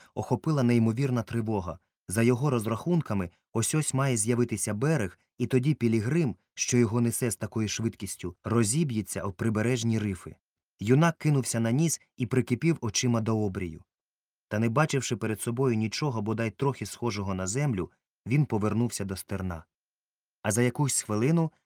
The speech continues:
на палубу вийшов Негору. Зненацька його рука мов би, мимоволі випросталася, показуючи на якусь точку над обрієм. Складалося враження, що він помітив у тумані високий берег.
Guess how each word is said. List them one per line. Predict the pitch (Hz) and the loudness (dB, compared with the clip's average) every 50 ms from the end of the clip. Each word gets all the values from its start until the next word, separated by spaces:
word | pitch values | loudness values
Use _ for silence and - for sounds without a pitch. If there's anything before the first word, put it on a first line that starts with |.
| _ _ _ | _ _ _
на | - 95 95 | 0 0 0
палубу | - - 127 143 139 135 117 107 95 | 2 2 2 2 2 2 0 0 0
вийшов | 85 101 104 98 - - 101 92 90 - _ _ _ _ | 0 0 -2 -2 -2 -4 -6 -6 -8 -12 _ _ _ _
Негору. | 92 95 101 90 85 90 85 82 80 - _ _ _ _ _ _ _ _ _ _ _ _ _ _ _ _ _ _ _ _ _ - | -4 -4 -4 -4 -4 -8 -8 -10 -12 -16 _ _ _ _ _ _ _ _ _ _ _ _ _ _ _ _ _ _ _ _ _ -2
Зненацька | 101 120 139 147 170 175 - - - 123 | 2 4 6 6 6 4 2 0 2 2
його | 127 120 110 131 | 2 2 2 2
рука | 120 120 117 - 170 165 | 0 0 0 0 0 2
мов | 135 131 147 143 | 2 2 2 2
би, | 135 135 139 131 - _ _ - | 2 0 0 -2 -4 _ _ 2
мимоволі | - 147 160 160 151 135 123 131 131 110 98 90 | 4 6 6 6 6 4 4 4 4 4 2 2
випросталася, | 98 165 196 - 127 113 - - 113 107 101 - - 104 92 - _ _ _ _ | 2 0 0 0 -2 -4 -4 -2 -2 -2 -2 -2 -2 -4 -4 -4 _ _ _ _
показуючи | - 120 - - 165 175 143 147 139 123 - 123 | -4 -2 0 2 2 2 2 2 0 0 0 0
на | 117 117 | 2 2
якусь | 113 - - 151 143 - | 0 0 -2 -4 -4 -2
точку | - 131 139 131 - - 120 | -2 -2 -2 -2 -4 -4 -2
над | 120 120 113 117 | -2 0 0 0
обрієм. | 117 107 90 87 82 78 76 80 _ _ _ _ _ _ _ _ - | 0 0 -2 -4 -6 -8 -12 -14 _ _ _ _ _ _ _ _ -6
Складалося | - - 117 117 131 135 131 117 - - 110 | 0 2 2 4 4 4 4 2 0 -2 -2
враження, | 101 113 147 160 135 123 101 92 90 | 0 0 0 0 0 0 0 0 0
що | - - - 107 | -2 -2 -2 0
він | 123 156 156 - - - - _ | 2 2 2 0 -2 -8 -10 _
помітив | - 123 120 139 151 - 131 113 | 2 4 4 4 4 2 2 0
у | 113 | 0
тумані | 98 - 113 123 135 135 127 113 | 0 0 0 0 0 0 0 0
високий | 101 107 - - 127 123 - - 120 | -2 -2 -4 -4 -6 -6 -4 -6 -6
берег. | 110 110 110 98 85 80 - _ | -4 -4 -4 -4 -4 -8 -12 _